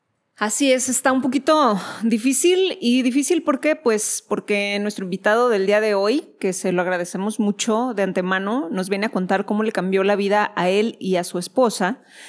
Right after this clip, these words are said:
cuando a ella le diagnosticaron leucemia. Manuel, bienvenido, muchas gracias otra vez. ¿Cómo estás?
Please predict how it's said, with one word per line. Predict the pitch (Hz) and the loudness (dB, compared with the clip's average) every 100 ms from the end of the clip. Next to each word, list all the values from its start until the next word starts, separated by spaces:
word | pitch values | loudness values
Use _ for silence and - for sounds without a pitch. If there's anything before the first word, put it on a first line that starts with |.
| - - _ | -20 -20 _
cuando | 208 233 262 | 0 2 4
a | 294 | 4
ella | 240 214 220 | 4 2 2
le | 233 208 | 2 2
diagnosticaron | 185 185 190 185 - 190 - 202 202 208 208 - | 2 0 -2 -6 -6 -8 -2 2 2 2 -2 -2
leucemia. | 185 190 208 208 269 254 233 220 220 _ _ - | 0 2 2 0 2 2 2 0 -4 _ _ -12
Manuel, | - 214 254 285 277 - _ | -2 2 2 2 -2 -12 _
bienvenido, | 196 220 220 226 247 262 | 0 2 2 2 2 2
muchas | 240 240 240 | 0 0 0
gracias | 220 226 233 | 0 -2 -4
otra | 226 226 | -2 0
vez. | 208 208 - | 0 -2 -4
¿Cómo | - 202 | -6 -4
estás? | 226 - 196 190 - - - | -2 0 0 0 -2 -6 -6